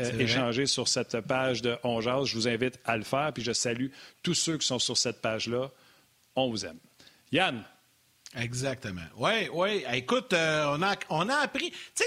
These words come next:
Speaker 2: les gens disent, « Ouais, il n'y a pas eu tant de choses que ça », mais on a quand même appris des choses. Euh,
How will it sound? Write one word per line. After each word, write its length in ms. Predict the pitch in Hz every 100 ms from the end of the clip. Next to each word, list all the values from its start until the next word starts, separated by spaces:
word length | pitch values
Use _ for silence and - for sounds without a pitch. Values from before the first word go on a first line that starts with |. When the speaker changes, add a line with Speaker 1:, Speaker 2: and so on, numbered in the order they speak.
| 392
Speaker 2:
les 100 | 226
gens 220 | 269 339
disent, « 420 | 220 285 254 254 320
Ouais, 160 | 370
il 60 | 349
n'y 40 |
a 60 | 262
pas 200 | - 359
eu 100 | 381 392
tant 220 | - 302 269
de 60 |
choses 320 | - 262 262
que 100 | -
ça », 180 | 208 285
mais 100 | 277
on 80 | 226
a 40 | 214
quand 300 | - 262 262
même 200 | 302 262
appris 260 | 190 185
des 160 | 196 143
choses. 440 | - 156 220 247
Euh, 180 | 190